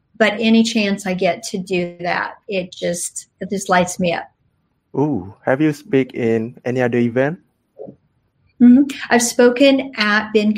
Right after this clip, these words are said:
Speaker 1: Cummings' event is one
Speaker 2: Ooh.
Speaker 1: I did. That was in Las Vegas to two hundred entrepreneurs who were selling, especially on Amazon. And so I was teaching and training them how to use Facebook ads.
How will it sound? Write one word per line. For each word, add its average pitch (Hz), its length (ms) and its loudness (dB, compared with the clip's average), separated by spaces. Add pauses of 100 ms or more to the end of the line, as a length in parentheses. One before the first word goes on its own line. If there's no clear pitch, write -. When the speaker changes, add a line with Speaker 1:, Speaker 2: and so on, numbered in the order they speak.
Speaker 1:
Cummings' 226 380 2
event 202 500 -4 (480)
is 208 220 -4
one 196 380 0
Speaker 2:
Ooh. - 120 -4 (200)
Speaker 1:
I 190 60 -4
did. 196 480 -4
That 202 140 0
was 208 160 -4
in 202 120 -4
Las 202 260 -6
Vegas 202 540 -2 (180)
to 185 160 -4
two 226 280 -2
hundred 202 360 -4
entrepreneurs 190 920 -4 (420)
who 208 440 4
were 202 600 0
selling, 202 680 -2 (120)
especially 233 500 -4
on 196 200 -2 (100)
Amazon. 202 580 -4
And 226 140 0
so 220 120 -6
I 196 40 -2
was 196 180 -4
teaching 196 400 -6
and 185 100 -4
training 185 320 -2
them 175 140 -2
how 175 140 -8
to 175 60 -4
use 175 300 -6
Facebook 180 400 -8
ads. - 600 -8